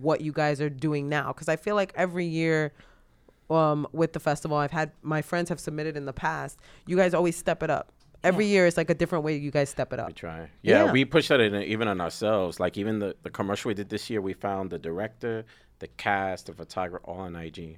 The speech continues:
Speaker 3: We didn't know anybody.
Speaker 2: Wow.
Speaker 3: And you just, we plucked them out, and we got 'em all together, and, like, let's develop this idea.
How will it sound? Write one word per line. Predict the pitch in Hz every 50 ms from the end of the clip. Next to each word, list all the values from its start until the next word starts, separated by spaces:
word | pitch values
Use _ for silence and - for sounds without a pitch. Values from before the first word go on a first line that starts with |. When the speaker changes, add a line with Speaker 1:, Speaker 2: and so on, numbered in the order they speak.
| 92
Speaker 3:
We | 85 90
didn't | 95 101 98
know | 95 90 87
anybody. | 90 90 85 78 80 76 - - - - - - - 208
Speaker 2:
Wow. | 196 185 180 180 175 170 165 _ _
Speaker 3:
And | - - -
you | 87
just, | 92 92 - - _ _ _ _ _ _ -
we | 104 95 - _ _ - _
plucked | - - 117 104 - -
them | 120 110 104
out, | 104 107 107 107 104 - _ -
and | - 95
we | 92 92
got | 85 92 95 98 95
'em | 95 95 98
all | 98 95
together, | - - 87 80 95 98 101 92 87
and, | 85 82 82
like, | 82 82 80 - 82
let's | 85 85 -
develop | - 98 80 85 87 87 85 -
this | 85 85 - 82
idea. | 80 78 76 90 98 101 90 82 82 85